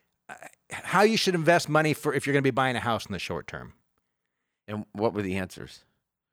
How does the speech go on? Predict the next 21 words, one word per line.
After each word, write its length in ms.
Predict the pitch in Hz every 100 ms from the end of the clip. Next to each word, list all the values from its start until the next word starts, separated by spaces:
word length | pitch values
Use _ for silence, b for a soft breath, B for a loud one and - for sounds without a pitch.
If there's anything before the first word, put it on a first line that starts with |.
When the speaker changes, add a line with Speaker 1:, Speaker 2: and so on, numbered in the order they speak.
| _ _ _ -
Speaker 1:
Well, 300 | 127 131 -
the 60 | 127
one 220 | 123 208
advisor's 500 | 247 135 120 120 117
like, 140 | 120 117
"It's 120 | -
gotta 180 | 143 120
have 160 | 131
to 60 | 110
be 120 | 113
in 80 | 101
cash, 380 | 110 104 120 -
accept 320 | - 120 104
a 20 |
low 140 | 107
rate 160 | 104 95
of 60 | 87
return." 180 | 151
But 100 | 135
other 200 | 131 240
ones, 260 | 202 151 131